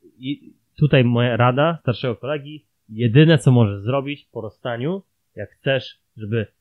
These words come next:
twoja była, e,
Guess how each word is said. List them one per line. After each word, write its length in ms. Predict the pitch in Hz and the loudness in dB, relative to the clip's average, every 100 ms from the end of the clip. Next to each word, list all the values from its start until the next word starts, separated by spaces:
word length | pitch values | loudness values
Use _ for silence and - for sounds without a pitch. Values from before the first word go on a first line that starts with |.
| _ - | _ -4
twoja 400 | 135 139 123 - _ _ _ | 0 2 2 -2 _ _ _
była, 580 | 110 107 151 123 110 95 _ _ _ - | -2 6 6 6 4 0 _ _ _ -18
e, 720 | 104 104 101 101 98 98 98 | -14 -14 -14 -16 -16 -16 -18